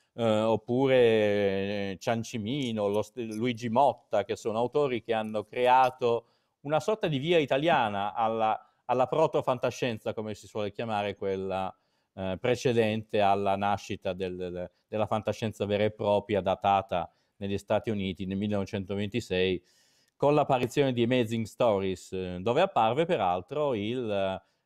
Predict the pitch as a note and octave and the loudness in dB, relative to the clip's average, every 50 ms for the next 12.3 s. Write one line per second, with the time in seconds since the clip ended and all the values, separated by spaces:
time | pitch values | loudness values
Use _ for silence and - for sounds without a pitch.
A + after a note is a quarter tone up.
0 | _ - G#2 G2 G2 G2+ G#2+ A2+ C3 C3+ - - D3+ C3+ A#2+ A#2+ B2 - D3 C#3 | _ -16 -14 -10 -8 -6 -2 -2 -2 -2 -2 -2 0 2 2 2 0 -2 -2 -2
1 | - - A#2 A2 G#2+ G#2+ A2 A2+ A2+ A#2 A#2 C#3 C#3+ A2+ G2+ G2+ - A2 G2 - | 0 0 0 2 2 2 2 2 0 -2 -2 -4 -4 -4 -2 -2 -2 -2 -4 -6
2 | - _ _ _ _ _ _ _ _ _ _ _ _ _ _ _ _ _ _ _ | -8 _ _ _ _ _ _ _ _ _ _ _ _ _ _ _ _ _ _ _
3 | - - G2+ G2+ - B2 A2+ - G#2 F2+ F#2+ G2 - D#3 C#3+ G#2+ C#2 C#2+ D2 F2+ | -12 -8 -6 -4 -2 -2 -2 -2 -2 -4 -4 -4 -2 -2 -4 -4 -4 -6 -6 -10
4 | F#2 - - - F#2+ F2 F#2+ B2+ B2 - - F#2 F2 F2+ F2+ - - G#2 - - | -12 -10 -8 -8 -8 -4 -4 -4 -4 -4 -4 -6 -6 -6 -6 -6 -4 -4 -4 -6
5 | - _ _ _ _ _ - A2 G#2+ - - B2+ A2+ G#2 G#2 A2+ B2+ A2+ G2 F#2 | -8 _ _ _ _ _ -6 -6 -6 -4 -4 -4 -4 -2 -2 -2 0 0 2 2
6 | F#2+ G#2 A2+ B2 C#3 C#3+ - _ _ _ _ _ _ - B2+ B2+ - - F2 F2+ | 2 2 0 0 -2 -6 -12 _ _ _ _ _ _ -2 -2 0 0 -2 0 0
7 | G#2+ A2+ A2+ - A#2 F#2 - A#2 G2+ - G#2+ F#2+ F2+ E2+ - G#2+ G#2+ A2 A2 G2 | 0 0 0 -2 -6 -6 -6 -8 -8 -6 -4 -4 -4 -4 -4 -4 -2 -2 -2 -4
8 | - - F#2 F2+ G#2 A2+ C3+ D3+ D3+ - - F#2 F2 E2+ - - A#2+ - - F2 | -6 -8 -8 -8 -6 -6 -4 -4 -4 -6 -6 -6 -8 -6 -6 -6 -8 -8 -6 -6
9 | F2 F2+ A2 A2 - F2 D2+ D#2 D#2 - _ - A2 G#2+ G#2 G2 F#2 F2 - - | -6 -4 -6 -6 -6 -6 -6 -6 -8 -8 _ -4 -2 0 0 0 -2 -4 -6 -12
10 | _ _ _ _ _ _ - F2 F2 F2 F2 F#2 A#2 A2+ A2 G#2+ G#2+ G#2+ G#2+ G#2 | _ _ _ _ _ _ -8 -6 -4 -4 -2 0 2 2 2 0 -2 -2 -2 -2
11 | G#2 G#2 G#2 A2 G#2+ G2 - - A2 A2+ A#2 A#2+ A#2 - G2+ G2 G2+ - - A2+ | -4 -4 -4 -4 -4 -4 -4 -6 -4 -2 -2 -2 0 0 2 0 0 0 -2 -2
12 | A2 G#2+ G2+ F#2+ - | 0 2 2 0 -2